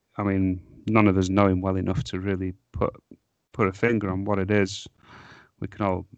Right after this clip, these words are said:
make assertions, but the point of the matter is, is that he's not shown his best, and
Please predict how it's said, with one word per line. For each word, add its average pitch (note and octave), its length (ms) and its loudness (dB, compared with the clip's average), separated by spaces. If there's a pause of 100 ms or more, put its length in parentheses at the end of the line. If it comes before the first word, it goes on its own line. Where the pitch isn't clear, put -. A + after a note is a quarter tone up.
(120)
make F#2+ 200 -8
assertions, G2+ 640 -2
but - 240 -6 (220)
the - 80 -20
point G2 220 0
of E2+ 60 0
the F#2 60 2
matter F#2+ 240 4
is, F#2+ 120 -2
is F2+ 120 -10
that F2+ 140 0
he's F#2+ 140 -2
not F#2 160 -2
shown F#2+ 260 0
his F#2 100 -6
best, - 360 -2
and F#2+ 360 -4